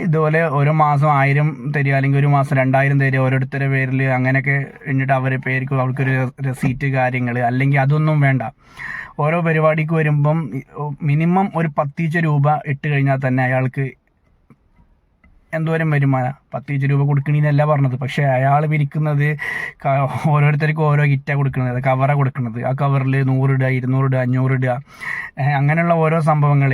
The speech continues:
എന്ത് അയാൾ നാട്, നമ്മളെ നാട്, എൻ്റെ, നമ്മളെ നാട്ടിലൊക്കെ ഏകദേശം അയാളെ ബിൽഡിങ്ങുകൾ, കാര്യങ്ങൾ, ഏക്കർ കണക്കിന് സ്ഥലങ്ങൾ, ഏ, നിലമ്പൂർ, ചാവക്കാട് എല്ലാം കഴിഞ്ഞ് ഗൾഫിലാണ് ബിസിനസ് എത്തിയിട്ടുള്ളത്. അപ്പോൾ ഇതൊക്കെ എന്താണ്? ഇതൊക്കെ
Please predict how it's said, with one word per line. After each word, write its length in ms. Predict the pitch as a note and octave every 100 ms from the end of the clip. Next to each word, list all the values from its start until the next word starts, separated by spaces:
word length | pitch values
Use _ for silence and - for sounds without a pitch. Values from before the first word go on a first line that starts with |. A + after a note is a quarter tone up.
| B2+
എന്ത് 380 | C3+ D3 D#3+ F#3 E3 C3+
അയാൾ 200 | C3+ C#3 C#3+ C3+
നാട്, 240 | C3+ C#3
നമ്മളെ 220 | C#3+ D#3+ E3
നാട്, 220 | D3+ D3 C#3+
എൻ്റെ, 160 | D3 E3 C#3+
നമ്മളെ 220 | D#3 E3+
നാട്ടിലൊക്കെ 500 | D#3 D#3 D#3 D#3+ D3 C#3
ഏകദേശം 360 | C#3+ C#3 C#3+ D3 - _ -
അയാളെ 300 | B2+ B2+ C3 C3
ബിൽഡിങ്ങുകൾ, 460 | C3 C3 C3+ C3+ C3+ C3+
കാര്യങ്ങൾ, 460 | C3 C3+ C3 C3 C3 C3+ - - - _ _ - C#3
ഏക്കർ 340 | C#3 - - D3 C#3+
കണക്കിന് 400 | C#3+ A#2+ C#3+ C#3 -
സ്ഥലങ്ങൾ, 440 | C3+ C3 C3 C3 B2+ C#3 - - - - - _ -
ഏ, 20 | B2+ B2 B2+ - - - - C3
നിലമ്പൂർ, 480 | C#3 C#3 C3+ C3+ C3 -
ചാവക്കാട് 840 | C3+ C3+ C#3 - C#3 C3+ B2+ A#2+ A#2+ - _ C3 C3+
എല്ലാം 280 | D3+ D3+ D3+
കഴിഞ്ഞ് 260 | D3 C#3+ C#3+
ഗൾഫിലാണ് 520 | C#3 C#3 C#3 D3+ C#3+ C#3 C3+
ബിസിനസ് 280 | C#3+ C3+ C3+
എത്തിയിട്ടുള്ളത്. 540 | C#3+ B2+ C3 B2 C3+ -
അപ്പോൾ 160 | - C#3+ D3
ഇതൊക്കെ 220 | D3 E3 D3
എന്താണ്? 380 | D3+ C#3+ C3 B2 - _ -
ഇതൊക്കെ 240 | C#3 C#3